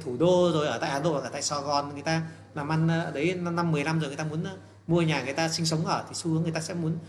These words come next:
ở khu nào mà có cái điểm lõi. Điểm lõi là một là gần chỗ họ đi làm, hai là xung quanh nó gần nhiều trung tâm thương mại, nhiều cái tiện ích sống để người ta mua. Thế thì cái yếu tố điểm lõi đấy liên quan yếu tố thông số.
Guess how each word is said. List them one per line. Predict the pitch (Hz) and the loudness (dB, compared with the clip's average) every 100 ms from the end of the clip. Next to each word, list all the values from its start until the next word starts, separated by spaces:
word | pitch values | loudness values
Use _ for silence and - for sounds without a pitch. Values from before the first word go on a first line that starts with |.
| - | -10
ở | - | -8
khu | 123 170 | -6 -2
nào | 156 139 | 0 -2
mà | 131 | -4
có | - 135 160 | -4 -4 -2
cái | 175 175 175 | 0 0 -2
điểm | 165 113 | -4 -4
lõi. | 151 180 - - - - - - - | -4 -4 -8 -16 -20 -20 -20 -20 -10
Điểm | 123 | -6
lõi | 135 - | -2 -2
là | 202 156 | -2 -2
một | 139 | -2
là | 139 | -2
gần | 139 135 | -2 -2
chỗ | 202 | -4
họ | 196 | -2
đi | 156 | 0
làm, | 160 143 139 - - - | 2 2 -2 -8 -20 -6
hai | 160 156 | 0 0
là | |
xung | 156 165 | 0 -2
quanh | 165 160 | 0 2
nó | |
gần | 160 139 | 2 0
nhiều | 135 | -2
trung | - 160 | -2 0
tâm | 160 | 0
thương | 160 | 0
mại, | 156 147 | 0 -2
nhiều | 135 131 127 | -6 -10 -8
cái | 160 180 151 | -10 -10 -8
tiện | - | -6
ích | - | -4
sống | - 147 | -4 -4
để | 202 | -6
người | 147 | -8
ta | - | -6
mua. | 160 165 160 - - - - - - | -2 0 -2 -8 -18 -20 -20 -20 -8
Thế | 160 | -4
thì | 160 | 0
cái | 180 | 2
yếu | 160 165 | 4 4
tố | 180 | 2
điểm | 185 165 117 | 2 -2 0
lõi | 147 220 | 0 0
đấy | 208 | -2
liên | 190 | -2
quan | 170 | -2
yếu | 170 | -2
tố | 165 | -4
thông | 180 175 | -4 -4
số. | - 170 | -2 -4